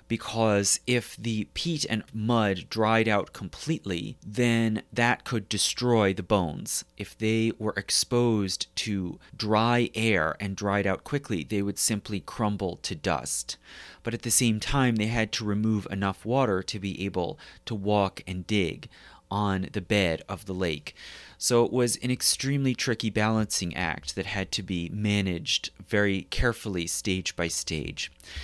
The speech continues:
And over the course of those first two years, they found many bones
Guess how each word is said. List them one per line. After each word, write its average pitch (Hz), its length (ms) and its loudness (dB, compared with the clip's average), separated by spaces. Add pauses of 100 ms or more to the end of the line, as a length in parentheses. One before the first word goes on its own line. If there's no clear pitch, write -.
(420)
And 123 200 4
over 160 200 4
the 190 120 4
course 165 340 4
of 139 80 0
those 139 260 4
first - 400 0
two 131 160 -2
years, 110 580 2
they 117 120 2
found 110 520 2
many 117 360 4
bones 87 720 -2